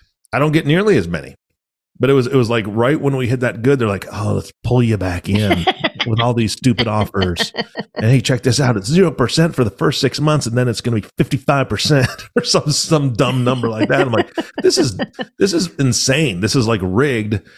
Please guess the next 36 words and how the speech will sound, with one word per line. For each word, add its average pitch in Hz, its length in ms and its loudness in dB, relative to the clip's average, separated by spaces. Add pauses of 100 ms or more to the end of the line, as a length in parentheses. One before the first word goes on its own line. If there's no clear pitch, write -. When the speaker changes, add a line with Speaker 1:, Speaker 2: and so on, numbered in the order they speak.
(280)
Speaker 1:
to 110 180 4
Speaker 2:
I 98 40 2
know. 90 160 -4
Speaker 1:
try 131 200 0
to 113 120 -2
tempt - 440 -2
people 101 540 0 (640)
to 147 80 4
get 139 240 -2
back 165 220 2
into 170 120 2
more 165 220 2
debt." 190 420 -4 (180)
I - 60 -6
Speaker 2:
I - 40 -2
Speaker 1:
just, 233 180 0
Speaker 2:
know. 330 320 -4 (260)
Speaker 1:
yeah, 82 220 -2
Speaker 2:
I 69 60 -8
know. 73 40 -10
Speaker 1:
so 92 380 0 (300)
that's 98 200 -2
just 78 140 -8
weird. 71 320 -8 (240)
Speaker 2:
Yeah. 180 240 -8 (220)
So 294 240 0
I 294 80 0
just 415 180 0
like 339 140 -2
to 233 100 2
tell 185 240 -2
people, 202 260 -2
like, 175 320 -2 (460)
be 277 420 2
aware 180 720 2
of 165 480 -6